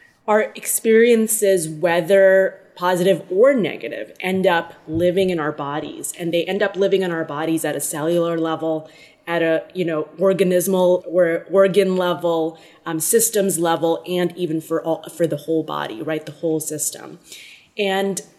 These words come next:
what we recognized around aces, so all of the folks listening are probably well acquainted with this term, but these are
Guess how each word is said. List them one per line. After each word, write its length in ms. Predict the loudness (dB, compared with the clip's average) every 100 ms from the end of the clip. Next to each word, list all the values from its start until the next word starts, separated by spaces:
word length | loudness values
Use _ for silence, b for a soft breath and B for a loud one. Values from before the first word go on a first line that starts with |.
| _ -2
what 200 | -2 0
we 140 | 0
recognized 880 | 0 -2 -2 0 0 0 0 -2 -6
around 400 | -6 -4 -4 -6 -10
aces, 680 | -8 -6 -6 -6 -8 -6 -8
so 420 | -4 0 2 0 -4 B B
all 200 | 2 4
of 100 | 4
the 60 | 0
folks 320 | 2 2 2
listening 640 | -2 -2 -2 -2 0 -2 -6 -14 -10
are 100 | -8
probably 480 | -4 -2 0 2 0
well 320 | 0 0 2
acquainted 540 | 0 -4 -6 -6 -6
with 160 | -8 -6
this 220 | -6 -6
term, 520 | -8 -10 -8 -6 -6
but 220 | -4 -4 -2
these 240 | -2 2
are 260 | 4 4